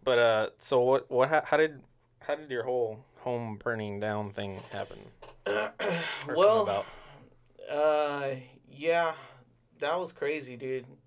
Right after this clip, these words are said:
Speaker 2: Uh, obviously, that doesn't happen to, I mean, it happens to a lot of people, but
Speaker 1: It's not something,
Speaker 2: I
Speaker 1: it's not common, you know, like, I, I don't know,
Speaker 2: Yeah,
Speaker 1: I personally
Speaker 2: it's
Speaker 1: don't know anybody that they're like, "Hey,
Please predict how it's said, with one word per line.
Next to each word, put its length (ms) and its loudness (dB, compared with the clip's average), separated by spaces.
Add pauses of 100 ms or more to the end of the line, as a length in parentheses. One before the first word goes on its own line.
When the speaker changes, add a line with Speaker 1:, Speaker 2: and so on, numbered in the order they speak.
(240)
Speaker 2:
Uh, 300 -2 (1120)
obviously, 720 -4 (120)
that 180 -2
doesn't 300 -6
happen 440 -12
to, 420 -12 (180)
I 40 -10
mean, 140 -2
it 40 -2
happens 220 -6
to 100 -2
a 20 2
lot 180 0
of 80 -8
people, 440 -10
but 240 -4 (1400)
Speaker 1:
It's 140 -4
not 160 4
something, 240 6
Speaker 2:
I 20 2
Speaker 1:
it's 120 -2
not 180 2
common, 580 0
you 120 -4
know, 180 0
like, 200 0
I, 220 2
I 100 2
don't 160 2
know, 280 -2
Speaker 2:
Yeah, 160 4
Speaker 1:
I 40 6
personally 320 0
Speaker 2:
it's 40 -4
Speaker 1:
don't 120 -2
know 120 -4
anybody 320 -4
that 220 -4
they're 180 -2
like, 140 -8
"Hey, 200 -4